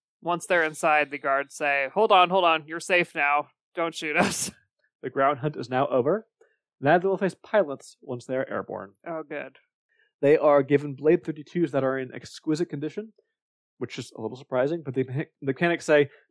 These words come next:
Speaker 2: to sabotage them would sabotage their killer's honor.
Speaker 1: Cool, cool, cool.
Speaker 2: Wedge is, is like, "Okay, we're gonna keep following the plan of what do we not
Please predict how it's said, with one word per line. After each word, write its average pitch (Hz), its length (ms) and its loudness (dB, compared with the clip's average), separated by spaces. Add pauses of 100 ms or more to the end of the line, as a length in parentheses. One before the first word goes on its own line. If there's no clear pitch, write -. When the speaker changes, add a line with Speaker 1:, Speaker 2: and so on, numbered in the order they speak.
Speaker 2:
to 147 80 -8
sabotage 202 500 4
them 165 280 4
would 131 140 -4
sabotage 147 540 0
their 127 100 -4
killer's 127 560 -8
honor. 98 300 -18 (680)
Speaker 1:
Cool, 196 200 -2
cool, 180 180 -6
cool. 156 320 -12 (760)
Speaker 2:
Wedge 208 200 4
is, - 220 -8 (220)
is 156 140 0
like, 160 220 2
"Okay, 160 240 2
we're 135 100 -2
gonna 139 80 -2
keep 196 160 -4
following 180 240 0
the 160 40 -10
plan 160 140 0
of 131 120 -6 (160)
what 151 380 2
do 160 60 -2
we 151 140 -4
not 131 280 0